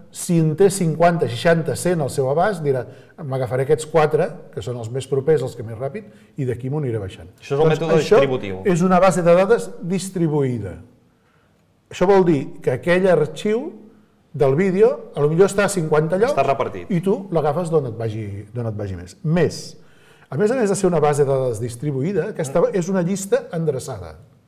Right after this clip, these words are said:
Speaker 1: Una llista endreçada vol dir que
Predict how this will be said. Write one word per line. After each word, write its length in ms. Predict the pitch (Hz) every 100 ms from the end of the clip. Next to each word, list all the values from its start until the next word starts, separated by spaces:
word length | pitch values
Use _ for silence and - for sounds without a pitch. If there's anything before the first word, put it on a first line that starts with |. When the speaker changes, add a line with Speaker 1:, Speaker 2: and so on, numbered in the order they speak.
| _ _ _ _ _ _ - -
Speaker 1:
Una 100 | 147
llista 180 | 175 196
endreçada 360 | 190 156 185
vol 160 | 214 180
dir 120 | 185
que 400 | 185 190 - -